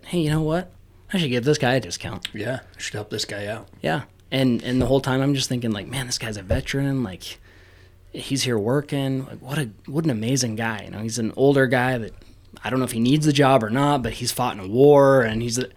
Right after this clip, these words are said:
Speaker 2: Yeah.
Speaker 1: I just wanna make sure that I'm very nice and respectful to this guy, and he's probably thinking back, like, "Well, that guy's very nice and respectful." So
Speaker 2: Yep.
Speaker 1: it's, it's all customer service.
Speaker 2: And we get, just like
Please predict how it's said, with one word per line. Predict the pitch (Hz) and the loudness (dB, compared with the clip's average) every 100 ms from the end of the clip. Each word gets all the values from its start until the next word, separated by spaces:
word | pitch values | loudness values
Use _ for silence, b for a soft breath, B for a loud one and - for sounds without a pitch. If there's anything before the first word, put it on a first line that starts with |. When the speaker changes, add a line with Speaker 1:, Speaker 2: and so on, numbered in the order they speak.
| - | 0
Speaker 2:
Yeah. | 104 - - - | 2 2 0 -6
Speaker 1:
I | - | -2
just | 131 123 | -2 -2
wanna | 123 123 117 | -2 -2 0
make | 120 117 | -2 -2
sure | - 127 | -2 -2
that | 113 | -4
I'm | 98 104 | -8 -8
very | 101 87 | -8 -8
nice | 95 110 113 | -6 -6 -6
and | - | -8
respectful | - - 135 147 - | -10 -6 -6 -6 -4
to | 147 | 0
this | 147 135 | 0 0
guy, | 151 135 131 | -2 -2 -2
and | 117 | -4
he's | 117 147 | -4 -6
probably | - 135 107 | -6 -8 -8
thinking | 117 120 110 | -10 -10 -8
back, | 110 123 | -8 -8
like, | 117 131 | -8 -8
"Well, | 220 233 | -10 -8
that | 170 170 | -8 -4
guy's | 127 113 | -4 -6
very | 104 98 110 | -8 -8 -8
nice | 101 110 | -8 -10
and | 143 | -8
respectful." | 139 - 190 - - - | -10 -8 -10 -8 -12 -12
So | - - B B - | -14 -16 B B -8
Speaker 2:
Yep. | 107 | -6
Speaker 1:
it's, | 180 - - - _ | -6 -8 -20 -20 _
it's | 113 107 | -12 -8
all | 104 107 | -6 -6
customer | 90 - - - | -8 -12 -12 -14
service. | - 87 - - - b b b b _ _ _ | -14 -14 -16 -18 -20 b b b b _ _ _
Speaker 2:
And | 127 117 | -8 -8
we | 110 | -8
get, | 110 104 101 - - - - - 139 - | -8 -8 -8 -12 -20 -20 -18 -14 -14 -8
just | 139 131 | -2 -2
like | 101 92 | -2 -10